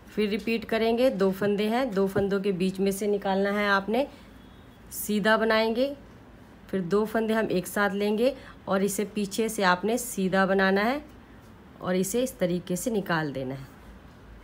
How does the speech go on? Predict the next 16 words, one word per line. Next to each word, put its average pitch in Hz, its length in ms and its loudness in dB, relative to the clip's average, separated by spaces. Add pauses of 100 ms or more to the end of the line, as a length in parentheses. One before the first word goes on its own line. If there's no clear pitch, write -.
(520)
फिर 220 220 -2
repeat 240 360 0
करेंगे, 240 500 2
दो 185 220 2
फंदे 202 340 0
हैं, 233 260 0 (1600)
सीधा 208 440 0
बनाएंगे। 226 600 2 (1200)
अब 165 200 -6
दो 214 140 2
फंदों 214 360 0
को 214 140 -4
हम 220 180 2
पीछे 202 400 -2
से 208 180 -2
बनाएंगे 208 540 0